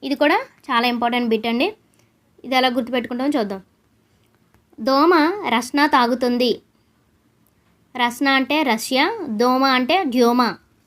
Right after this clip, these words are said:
ఇంకోలా కూడా గుర్తుపెట్టుకోవచ్చు. రష్యా వాళ్ళు పార్లమెంట్లో దోమలను పెంచుతారు.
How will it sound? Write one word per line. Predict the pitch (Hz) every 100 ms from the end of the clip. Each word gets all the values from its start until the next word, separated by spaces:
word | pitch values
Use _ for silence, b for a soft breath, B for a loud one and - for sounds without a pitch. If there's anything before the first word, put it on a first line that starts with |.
| _ _ _ _ -
ఇంకోలా | 277 285 285
కూడా | 277 277
గుర్తుపెట్టుకోవచ్చు. | 330 277 - 240 247 220 214 185 _ -
రష్యా | 240 247 302
వాళ్ళు | 302 285 277 262 349 _ _ _ _ _
పార్లమెంట్లో | 226 214 269 277 277 277 254 302 302
దోమలను | 226 233 247 285 285
పెంచుతారు. | 262 247 247 262 247 226